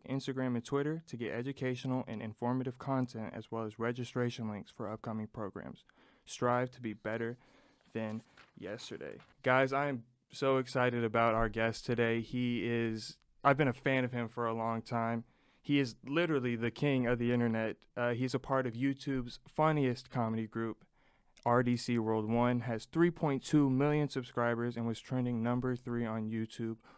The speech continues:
within the first twenty-four hours of the release of Anime House Three.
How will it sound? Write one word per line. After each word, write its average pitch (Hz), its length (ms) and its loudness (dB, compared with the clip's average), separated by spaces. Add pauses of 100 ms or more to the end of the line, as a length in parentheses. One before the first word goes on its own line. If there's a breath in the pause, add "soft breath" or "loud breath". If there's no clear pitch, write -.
(100)
within 110 280 -6
the 101 80 -8 (100)
first 113 320 -2 (220 soft breath)
twenty-four 117 520 0
hours 104 460 0
of 110 160 -12
the 107 80 -8
release 107 380 -6
of - 120 -14
Anime 107 440 -6
House 104 340 -8
Three. 110 300 -6